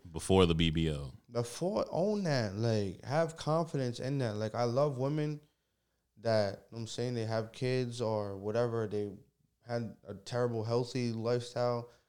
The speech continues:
Speaker 2: and they just chip at it every day. Like, you know what I'm saying? And then you can look back, and then you can actually appreciate this moment because I, and like I said, like,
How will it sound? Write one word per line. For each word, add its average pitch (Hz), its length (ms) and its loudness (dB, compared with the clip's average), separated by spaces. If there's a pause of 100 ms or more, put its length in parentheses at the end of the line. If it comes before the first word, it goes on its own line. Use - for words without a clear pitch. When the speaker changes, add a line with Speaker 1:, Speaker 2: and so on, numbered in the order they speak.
(140)
Speaker 2:
and 104 80 -12
they 113 100 -2
just 113 260 -6
chip - 240 -4
at 113 180 0
it 101 140 -4
every 101 180 -6
day. 98 300 -4 (340)
Like, 101 140 -10
you 101 60 -10
know - 20 -16 (220)
what 107 80 -20
I'm 110 80 -20
saying? 135 400 -6 (520)
And 120 100 -6
then 120 120 -2
you 123 80 -2
can 113 120 -6
look 117 300 0
back, 110 300 2
and 107 120 -6
then 107 140 -2
you 107 80 -4
can 113 180 -4
actually 113 500 -4
appreciate 120 580 -4
this 101 200 -6
moment 113 440 -4
because 101 420 -6
I, 107 380 0 (500)
and 107 140 -2
like 110 180 0
I 107 80 2
said, 107 340 -2
like, 95 240 -6